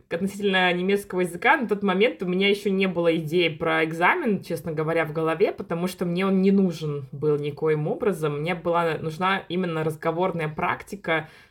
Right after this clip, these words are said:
и в итоге я нашла деятельность, да, которая мне ее обеспечивает как минимум раз в неделю. А, то есть это было вот именно на это нацелено, так как для меня вот эти уровни, они немножечко...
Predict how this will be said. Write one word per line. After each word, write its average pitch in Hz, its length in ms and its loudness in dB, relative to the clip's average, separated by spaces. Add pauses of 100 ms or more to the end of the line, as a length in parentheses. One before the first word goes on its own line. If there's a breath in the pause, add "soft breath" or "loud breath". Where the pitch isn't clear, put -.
и 147 40 -6
в 143 60 -6
итоге 175 320 -2
я 160 120 4
нашла 160 600 2 (240 loud breath)
деятельность, 170 720 0
да, 156 120 2
которая 170 380 -2
мне 156 260 -2
ее 156 180 2
обеспечивает 151 840 -4
как 147 220 -10
минимум 151 460 -2
раз 160 260 -2
в 170 40 -6
неделю. 196 600 2 (440 loud breath)
А, 147 260 -2
то 165 140 -2
есть 175 240 -2
это 165 160 0
было 165 260 0
вот 165 180 2
именно 170 300 0
на 175 200 4
это 165 120 2
нацелено, 165 1000 0
так 170 140 -4
как 175 260 -6
для 160 160 -2
меня 180 360 2
вот 175 80 -4
эти 185 260 -2
уровни, 220 460 0
они 180 240 2
немножечко... 185 840 2